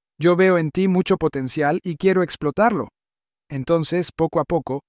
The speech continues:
se da cuenta de sus capacidades y aunque no logra quedar en primer lugar en la competencia mundial de patinaje artístico, logra demostrarse a sí mismo todo lo que puede lograr con la ayuda de alguien más.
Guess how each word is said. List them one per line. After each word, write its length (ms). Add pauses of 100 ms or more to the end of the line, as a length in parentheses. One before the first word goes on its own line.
(220)
se 120
da 120
cuenta 320
de 80
sus 160
capacidades 800
y 80
aunque 240
no 120
logra 280
quedar 320
en 100
primer 300
lugar 320 (360)
en 120
la 100
competencia 580
mundial 420
de 100
patinaje 460
artístico, 600 (300)
logra 380
demostrarse 720
a 140
sí 160
mismo 400 (100)
todo 280
lo 120
que 140
puede 260
lograr 400
con 160
la 80
ayuda 320
de 100
alguien 240
más. 360